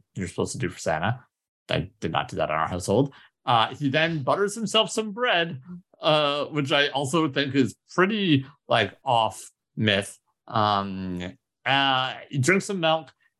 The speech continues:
uh, and, and everything's great. But unfortunately, young Harry comes down and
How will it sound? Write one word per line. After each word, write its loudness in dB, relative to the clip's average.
uh, 2
and, 0
and 0
everything's 2
great. 0
But 2
unfortunately, -2
young 2
Harry 0
comes 2
down 0
and 2